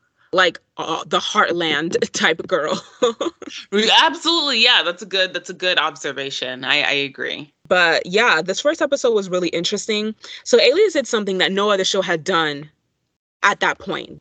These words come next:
Speaker 1: The premiere episode of Alias aired with no commercial break.
Speaker 2: Oh, wow.
Speaker 1: There was no commercial break. You just had to sit there and get in. And, like, they had hyped this up for weeks prior.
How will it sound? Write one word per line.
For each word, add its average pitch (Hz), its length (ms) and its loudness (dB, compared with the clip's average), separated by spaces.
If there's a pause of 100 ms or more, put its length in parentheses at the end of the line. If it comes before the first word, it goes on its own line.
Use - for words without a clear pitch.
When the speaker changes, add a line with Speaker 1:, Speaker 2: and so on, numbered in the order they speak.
Speaker 1:
The 190 140 4
premiere 214 460 2
episode 208 440 0
of 175 160 -4
Alias 214 760 0 (120)
aired 196 380 4 (140)
with 190 280 0 (460)
no 208 500 4
commercial 180 500 0
break. - 360 -6 (520)
Speaker 2:
Oh, 160 120 -4
wow. 151 540 -6 (960)
Speaker 1:
There 208 160 6
was 214 160 4
no 233 340 4
commercial 247 560 2
break. 196 380 2 (300)
You 202 120 -2
just 285 140 -2
had 285 140 4
to 226 60 4
sit 214 280 -4
there 220 160 4
and 196 140 -2
get 185 180 2
in. 165 120 -2
And, 214 200 0
like, 202 240 0
they 220 180 6
had 240 140 2
hyped 196 320 0
this - 240 -2
up 247 140 -4
for 190 180 -4
weeks 175 600 -4
prior. 214 720 2